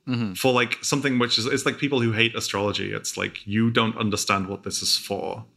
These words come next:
Speaker 2: Like, this isn't a thing that needs to be debunked. You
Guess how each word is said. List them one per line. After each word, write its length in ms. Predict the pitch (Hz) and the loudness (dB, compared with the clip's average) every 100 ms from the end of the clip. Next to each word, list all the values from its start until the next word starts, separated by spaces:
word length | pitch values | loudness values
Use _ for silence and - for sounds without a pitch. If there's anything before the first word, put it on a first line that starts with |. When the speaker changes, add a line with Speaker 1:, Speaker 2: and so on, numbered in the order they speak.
| _ _ - | _ _ -2
Speaker 2:
Like, 140 | 101 - | -2 2
this 200 | 113 - | 2 2
isn't 180 | 101 104 | 0 -2
a 60 | 104 | -2
thing 240 | 110 98 | 0 0
that 120 | 95 | 0
needs 220 | 98 92 - | 0 -2 -6
to 60 | |
be 140 | - - | -8 -8
debunked. 720 | - - - - - - - - - - _ - | -4 -4 -4 -8 -2 -2 -2 -10 -20 -20 _ -4
You 480 | 98 98 95 95 | 2 4 4 0